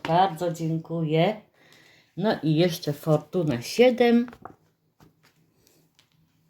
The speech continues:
z numerkiem trzecim. Szukamy portfelika i oczywiście siódemki, która mnoży razy dwa.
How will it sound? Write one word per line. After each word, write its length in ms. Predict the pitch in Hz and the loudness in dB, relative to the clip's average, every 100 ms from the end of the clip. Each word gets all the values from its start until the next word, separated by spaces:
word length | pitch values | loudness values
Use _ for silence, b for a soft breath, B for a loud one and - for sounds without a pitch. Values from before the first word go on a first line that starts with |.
| - - | -12 -2
z 260 | 156 180 196 | 2 4 6
numerkiem 600 | 151 147 135 - 131 131 | 6 4 0 -4 -8 -8
trzecim. 760 | - - 226 226 - 214 208 208 - - _ _ _ | -6 2 2 0 -8 -4 -4 -6 -10 -20 _ _ _
Szukamy 480 | - 160 - 135 127 | -10 -8 -2 0 0
portfelika 920 | - 247 233 - 208 180 165 175 175 | 2 2 2 0 0 0 -2 0 2
i 180 | 160 190 | 4 2
oczywiście 680 | 165 - 139 120 - 180 | 2 -2 -4 -6 -4 -4
siódemki, 1160 | 190 - 254 269 151 143 147 147 - 156 170 165 _ - | -2 0 2 2 4 4 4 0 -2 -2 -2 -6 _ -20
która 580 | - 175 127 117 120 190 | -12 -6 -6 -2 0 2
mnoży 540 | 214 131 113 113 220 | 4 4 2 0 0
razy 320 | 131 98 233 | 0 0 -2
dwa. 220 | 247 302 | 0 0